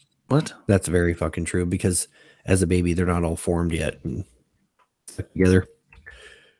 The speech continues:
Speaker 2: Um, so this is what I found something fucking interesting.
Speaker 1: I can't see that emoji. What's that emoji my <laughs> wife just posted? <laughs> It's an angry face.
Speaker 2: Smile.
Speaker 1: Oh. <laughs>
Speaker 2: She's either laughing or she's embarrassed.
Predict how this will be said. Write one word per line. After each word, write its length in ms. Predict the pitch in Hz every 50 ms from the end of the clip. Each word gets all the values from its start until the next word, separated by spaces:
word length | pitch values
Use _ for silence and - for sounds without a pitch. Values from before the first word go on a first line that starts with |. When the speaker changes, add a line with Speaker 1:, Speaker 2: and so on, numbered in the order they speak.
| _ _ _ _ _ _ _ - -
Speaker 2:
Um, 380 | 123 117 107 98 95 90 85 _ _ _ _ _ _ _ _ _ - _ _ _ _ _ _ _ _ _ _ _ -
so 80 | -
this 140 | 123 135 131
is 160 | 160 113 107
what 120 | 104 110 98
I 60 | 95
found 260 | 92 - 95 92 87
something 280 | - 95 87 92 92 90
fucking 340 | - - 92 90 - 85 90
interesting. 500 | 90 87 - 95 87 - 92 101 110 - _ _ _ _ _ _ - -
Speaker 1:
I 60 | 120
can't 220 | - 139 139 101
see 140 | - - 143
that 140 | 127 120 107
emoji. 440 | 107 107 110 113 113 101 98 104 107
What's 180 | 110 117 113
that 120 | - 127 107
emoji 400 | 98 98 98 104 107 92 90 101
my 140 | 92 - 107
<laughs> 0 |
wife 200 | 95 92 - -
just 220 | - - - - -
posted? 720 | - - - - - - - - - 156 147 - - - -
<laughs> 40 | -
It's 140 | - 160 -
an 160 | 117 113 -
angry 300 | - 107 113 113 107 113 117
face. 520 | - - 131 - - - - - - - - - _ _ _ _ _ _ _ _ _ - -
Speaker 2:
Smile. 420 | - 127 123 113 110 113 107 - _ _ _ _ _ _ _ _ - -
Speaker 1:
Oh. 280 | 117 104 98 92 - - _ _ - - - - - 190 - - - - - -
<laughs> 720 | - - - - - - - _ _ _ _ _ _ _
Speaker 2:
She's 360 | - - - 127 107 101 110
either 200 | 113 113 110 107
laughing 400 | 104 104 107 113 123 127 - 123
or 80 | 123 110
she's 180 | 101 - 104 101
embarrassed. 480 | 98 101 104 104 98 92 - - -